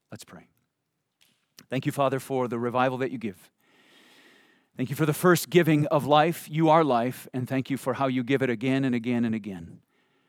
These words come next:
Thank you for reviving us over and over. Maybe you're reviving some in this room right now.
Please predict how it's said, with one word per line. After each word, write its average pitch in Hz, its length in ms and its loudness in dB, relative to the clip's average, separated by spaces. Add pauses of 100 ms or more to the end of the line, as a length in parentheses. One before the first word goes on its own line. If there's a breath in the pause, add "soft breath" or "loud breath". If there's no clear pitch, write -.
(1120)
Thank 156 160 0
you 160 60 0
for 160 120 4
reviving 151 540 4
us 139 200 0
over 139 240 0
and 135 100 2
over. 123 300 0
Maybe 170 240 8
you're 190 120 8
reviving 156 500 6
some 160 280 2
in 151 80 4
this 143 200 0
room 151 280 2
right 131 160 2
now. 127 440 0